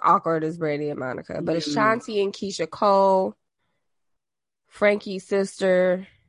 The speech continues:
Speaker 1: no, Frankie's daughter,
Speaker 2: There you
Speaker 1: nephew's
Speaker 2: go.
Speaker 1: sister, hood classic.
Speaker 2: Let me tell you,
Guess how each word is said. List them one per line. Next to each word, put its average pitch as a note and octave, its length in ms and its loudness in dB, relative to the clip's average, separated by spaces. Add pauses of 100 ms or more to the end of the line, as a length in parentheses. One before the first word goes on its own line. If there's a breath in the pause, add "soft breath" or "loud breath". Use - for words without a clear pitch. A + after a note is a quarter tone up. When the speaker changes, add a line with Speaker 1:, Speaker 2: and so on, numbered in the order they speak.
(500)
Speaker 1:
no, D3+ 120 -2
Frankie's G#3 440 -2
daughter, F#3+ 600 2 (240)
Speaker 2:
There E3 120 2
you E3 60 2
Speaker 1:
nephew's F#3+ 440 0
Speaker 2:
go. - 40 -18
Speaker 1:
sister, F#3 680 -2 (1040)
hood A3 640 0
classic. G3+ 920 -2 (1200)
Speaker 2:
Let F4 180 -2
me F#4 100 -2
tell G#3 220 0
you, C#3+ 220 -2